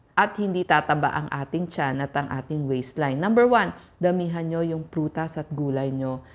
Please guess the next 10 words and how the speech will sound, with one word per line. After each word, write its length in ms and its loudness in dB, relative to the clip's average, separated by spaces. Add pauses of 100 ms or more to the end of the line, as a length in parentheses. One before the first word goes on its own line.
(220)
Kasi 480 0
ang 160 -8
prutas 320 -6
at 160 -6
gulay, 440 4
maraming 480 -2
phytochemicals, 1160 0
bitamina, 800 0
mineral, 640 4
fibers, 720 0